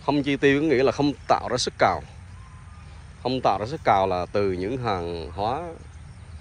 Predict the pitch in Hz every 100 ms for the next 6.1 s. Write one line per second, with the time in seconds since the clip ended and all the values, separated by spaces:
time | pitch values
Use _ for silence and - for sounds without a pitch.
0 | - - - - - - - 143 139 117
1 | 139 131 123 95 92 95 90 80 76 -
2 | - - 90 - 90 85 85 82 110 127
3 | 110 101 - 120 123 110 90 104 - 107
4 | 104 101 127 95 85 101 85 - - 87
5 | - - 117 90 71 - 76 165 - 90